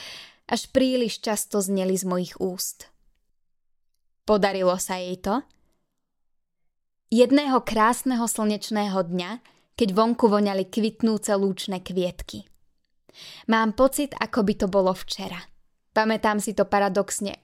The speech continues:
úplne presne. Bol piatok. Miškine víťazstvo nad mojím nie. Dostala ma na tréning. Zoznámila som sa s ostatnými členkami partie. Baby mi vysvetlili skutočne veľmi v skratke,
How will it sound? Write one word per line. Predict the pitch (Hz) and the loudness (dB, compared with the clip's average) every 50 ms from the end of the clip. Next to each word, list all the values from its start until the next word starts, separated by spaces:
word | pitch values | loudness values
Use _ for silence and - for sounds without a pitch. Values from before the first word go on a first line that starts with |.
| _ - | _ 2
úplne | - 247 233 240 - 214 202 190 175 | 4 4 4 4 2 2 2 2 0
presne. | - - 185 185 175 - - - 202 185 - - _ _ _ _ _ _ _ _ _ _ _ _ _ _ _ _ _ _ _ _ _ _ _ _ _ _ _ _ _ _ _ _ 214 | -2 -4 -4 -4 -4 -6 -8 -8 -10 -12 -12 -18 _ _ _ _ _ _ _ _ _ _ _ _ _ _ _ _ _ _ _ _ _ _ _ _ _ _ _ _ _ _ _ _ 0
Bol | 185 233 247 269 269 269 | 2 4 6 6 4 4
piatok. | - 233 202 180 175 - - 185 - - - - - _ _ _ _ _ _ _ _ _ _ _ _ _ _ _ _ | 4 2 2 2 0 -6 -12 -14 -14 -14 -18 -20 -20 _ _ _ _ _ _ _ _ _ _ _ _ _ _ _ _
Miškine | - 226 220 - - - 247 208 196 185 | 0 0 0 0 -2 -4 -2 -2 -2 -2
víťazstvo | 190 226 226 - 269 247 247 - - 240 226 | -4 -4 -4 -2 -2 -2 -4 -4 -4 -2 -2
nad | 214 208 196 190 190 | 0 0 -2 0 0
mojím | 190 196 190 190 185 180 185 180 | 0 0 0 0 0 -2 -2 -2
nie. | 180 180 185 185 180 170 165 _ _ _ _ _ _ _ _ _ _ _ _ _ _ _ _ - - - - - | -2 0 -2 -2 -4 -6 -12 _ _ _ _ _ _ _ _ _ _ _ _ _ _ _ _ -20 -20 -20 -10 -4
Dostala | - 220 277 302 277 - 311 294 285 269 | 0 0 0 0 0 0 0 0 2 2
ma | 247 240 | 2 0
na | 220 208 196 202 | 0 0 -4 -4
tréning. | - 208 185 185 180 175 170 170 170 175 185 - - _ _ _ _ _ _ _ _ _ _ _ _ _ - 196 | -2 -2 0 0 -2 -2 -6 -8 -10 -12 -14 -16 -20 _ _ _ _ _ _ _ _ _ _ _ _ _ -8 -4
Zoznámila | 202 220 220 202 214 214 214 208 208 202 202 202 | -2 -2 0 0 0 0 0 0 2 2 2 2
som | 196 - - 214 202 | 0 0 -4 -4 -4
sa | 196 - 208 | -2 0 0
s | 202 202 | 2 2
ostatnými | 196 190 - - 196 - - 202 202 196 196 | 0 0 0 -2 -2 0 0 0 0 0 0
členkami | 190 - - 220 208 202 190 - 202 202 196 | -2 -4 -2 -2 -2 0 0 0 0 0 0
partie. | 190 - 202 202 208 202 - - 185 175 170 - _ _ _ _ _ _ _ _ _ _ _ _ _ _ - - - - | 0 2 2 2 2 0 -4 -6 -8 -8 -8 -12 _ _ _ _ _ _ _ _ _ _ _ _ _ _ -20 -14 -4 0
Baby | 208 233 233 214 254 233 | 2 4 4 4 4 4
mi | 220 208 | 4 4
vysvetlili | 180 190 202 - - 233 226 226 233 226 220 214 | 2 0 -2 -2 0 -2 -2 0 0 0 0 0
skutočne | 214 202 - - 226 - 226 214 - - 226 196 | 0 -4 -2 -2 0 0 0 -2 -2 -2 0 2
veľmi | 208 196 190 190 | 2 4 2 2
v | 190 - | 0 -4
skratke, | - - 240 247 254 254 - - - 269 262 | -4 -2 -2 -2 -2 -2 -2 0 0 0 0